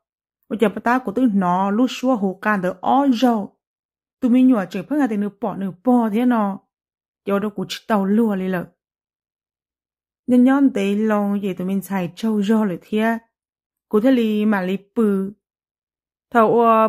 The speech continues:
bự trâu rò lông lọ kia chỉ non đỡ lại chê tiếp lìa rò xem nè. Cô giờ kia lì bao xua hả tìa. Ôi chà, mấy tôi này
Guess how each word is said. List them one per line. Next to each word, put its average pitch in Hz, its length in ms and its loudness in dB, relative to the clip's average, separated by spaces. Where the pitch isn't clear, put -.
bự 254 280 2
trâu 262 280 4
rò 262 200 2
lông 269 340 2
lọ 214 260 2
kia 233 140 -2
chỉ 226 160 -4
non 196 400 -4
đỡ 190 220 -2
lại 175 220 -6
chê 180 300 -2
tiếp 285 420 -2
lìa 247 240 4
rò 214 320 -4
xem 214 160 -6
nè. 214 220 -2
Cô 226 100 0
giờ 233 240 2
kia 226 100 0
lì 220 200 0
bao 208 380 -2
xua 190 440 -4
hả 185 100 -4
tìa. 180 420 -4
Ôi - 180 0
chà, 190 500 2
mấy 269 220 4
tôi 269 100 2
này 185 160 0